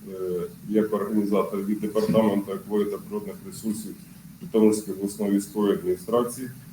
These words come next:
та два представники, е, від суб'єкта господарювання, а саме комунального підприє-, е, комунального виробничого господарського підприємства міста Коростень. Представники, е, громадськості на громадські слухання,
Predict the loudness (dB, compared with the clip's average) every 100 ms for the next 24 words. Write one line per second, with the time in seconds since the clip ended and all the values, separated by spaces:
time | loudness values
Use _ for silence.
0 | -2 2 6 6 4 -2 0 4 4 4
1 | 0 0 -2 -12 -18 -20 -10 -4 0 2
2 | 2 2 4 4 4 2 2 0 -2 2
3 | 4 4 6 4 4 0 2 0 2 4
4 | 8 8 6 0 -6 -2 0 2 6 6
5 | 6 4 2 4 6 6 4 2 0 0
6 | -2 -2 -2 -4 -8 -14 -10 -2 0 0
7 | -2 0 0 0 -6 -6 -4 -4 -6 -12
8 | -16 -16 -20 -18 -2 0 2 4 4 4
9 | 4 6 4 6 6 8 6 6 4 0
10 | -2 4 6 6 6 6 6 4 0 -2
11 | -2 0 0 0 2 4